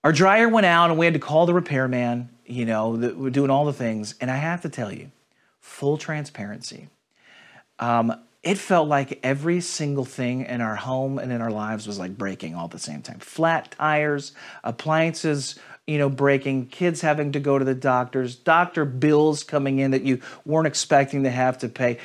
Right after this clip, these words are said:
dentist bills, braces bills, every kind of thing. And I'm like, "Okay, this is absurd," right? Like, I felt like I was getting punked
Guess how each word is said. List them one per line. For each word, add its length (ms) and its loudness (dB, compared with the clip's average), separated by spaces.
dentist 640 4
bills, 400 6
braces 720 6
bills, 500 4
every 300 6
kind 280 2
of 120 -2
thing. 480 2
And 120 2
I'm 140 0
like, 300 2
"Okay, 560 2
this 240 4
is 220 4
absurd," 760 -4
right? 400 -4
Like, 240 -2
I 140 6
felt 360 4
like 180 4
I 60 8
was 160 6
getting 280 0
punked 560 -4